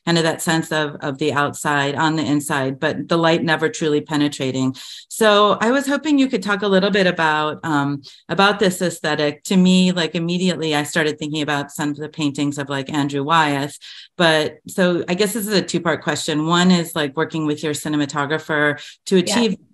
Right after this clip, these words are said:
Speaker 1: aesthetic, but also any kind of references that you were drawing, um, upon for the, um,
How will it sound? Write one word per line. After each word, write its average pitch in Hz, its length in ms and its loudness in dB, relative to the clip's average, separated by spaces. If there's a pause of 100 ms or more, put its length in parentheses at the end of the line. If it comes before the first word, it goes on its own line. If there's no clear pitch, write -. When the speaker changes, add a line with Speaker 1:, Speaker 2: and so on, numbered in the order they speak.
Speaker 1:
aesthetic, 156 640 0 (300)
but 190 120 4
also 196 460 4
any 175 340 0
kind 185 200 2
of 156 140 -4
references 165 640 -2
that - 160 -4
you 151 160 -2
were 147 140 0
drawing, 147 720 0
um, 135 460 -2
upon 139 400 0
for 143 280 -6
the, 135 340 -4
um, 131 320 0